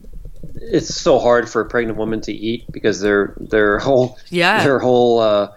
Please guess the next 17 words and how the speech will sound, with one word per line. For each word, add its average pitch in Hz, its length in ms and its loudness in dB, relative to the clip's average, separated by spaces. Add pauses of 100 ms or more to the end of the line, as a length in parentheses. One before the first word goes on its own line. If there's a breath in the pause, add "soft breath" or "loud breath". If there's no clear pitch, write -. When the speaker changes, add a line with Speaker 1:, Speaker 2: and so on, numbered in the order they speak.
(160)
Speaker 1:
food 143 180 0
digestion 120 520 0
machinery 113 560 0
is, - 220 -10
<laughs> - 20 -14
is, 117 480 0
is 101 480 -2
limited, 113 460 2
right? 113 240 2
Their 104 120 -2
stomach 135 360 0
is 117 80 -4
shrunk, 120 440 0
their 95 320 -8
intestines 131 400 -2
are 107 80 -4
smashed. 117 640 -4